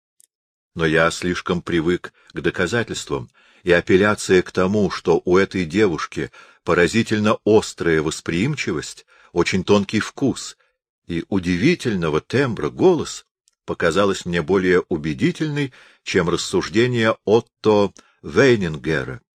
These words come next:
в которых косвенное участие принимает сердце, никакой роли не отведено голове, и огромное место занимают наши дикие прародители.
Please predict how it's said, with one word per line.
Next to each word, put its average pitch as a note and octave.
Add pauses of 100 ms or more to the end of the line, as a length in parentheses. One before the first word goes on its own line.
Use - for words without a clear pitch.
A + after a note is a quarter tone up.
(440)
в -
которых F2
косвенное F2
участие F2+
принимает F2+
сердце, - (340)
никакой F2
роли G2+ (220)
не D2+
отведено D#2
голове, D2+ (560)
и F2
огромное D#3+
место C#3+ (240)
занимают D2+
наши C#2+
дикие A2+ (300)
прародители. C3+